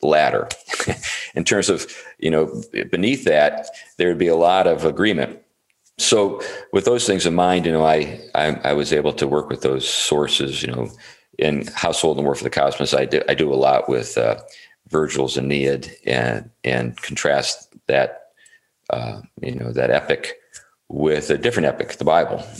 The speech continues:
and in particular, the Household of Abraham. But, but anyway, so there's a lot to work with, and, and because I come at it, come at things with that angle of vision, I, I'm able to, s-, I, you know, I'm not, I'm not like, uh,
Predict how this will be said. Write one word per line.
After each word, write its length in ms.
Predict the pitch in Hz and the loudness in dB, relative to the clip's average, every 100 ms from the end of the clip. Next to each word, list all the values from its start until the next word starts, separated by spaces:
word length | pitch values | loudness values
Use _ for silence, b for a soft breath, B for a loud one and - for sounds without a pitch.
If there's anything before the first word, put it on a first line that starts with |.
| - | -4
and 460 | 65 62 62 58 - | -2 -2 -6 -8 -8
in 120 | 65 | -6
particular, 580 | 60 - - 62 62 62 | -6 -6 -4 -2 -2 -2
the 60 | |
Household 460 | - 69 - - 62 | -2 -2 0 -2 -2
of 80 | 90 | -2
Abraham. 560 | 67 - - - - | -2 -4 -8 -10 -8
But, 280 | - 65 - B B B B B B - | -2 -2 -4 B B B B B B -2
but 140 | 78 | 2
anyway, 340 | 92 95 82 76 | 2 4 2 2
so 420 | - 85 80 78 | 2 4 4 2
there's 240 | 85 85 | 0 0
a 60 | 98 | 2
lot 180 | 127 123 | 2 2
to 60 | |
work 220 | 90 101 90 | 2 2 2
with, 160 | 80 | 2
and, 360 | 87 82 - 80 | 2 0 -2 0
and 180 | 80 76 | 0 0
because 400 | 80 120 120 95 | 0 2 2 2
I 100 | 82 | 2
come 240 | 113 101 | 2 2
at 120 | 87 | 4
it, 360 | 82 - - - | 4 0 -6 -4
come 160 | 98 | 0
at 120 | 82 - | 0 0
things 200 | 82 78 | 0 -2
with 140 | 67 | 0
that 300 | 82 80 - | 2 2 2
angle 320 | 82 80 71 | 2 2 0
of 120 | 65 | 0
vision, 360 | 82 92 82 69 | 0 0 0 0
I, 240 | 73 73 B B B | 0 -2 B B B
I'm 80 | |
able 180 | 92 85 | 2 2
to, 60 | 78 | 2
s-, 200 | - - - | 0 -4 -6
I, 100 | - B B B | -8 B B B
you 80 | 78 | -2
know, 300 | 73 69 - | 0 -2 -4
I'm 120 | 95 107 | 0 2
not, 320 | 101 82 - | 2 0 -2
I'm 100 | 87 | 0
not 220 | 87 85 76 | 2 2 4
like, 280 | 73 - | 2 2
uh, 340 | 73 67 64 | 2 2 0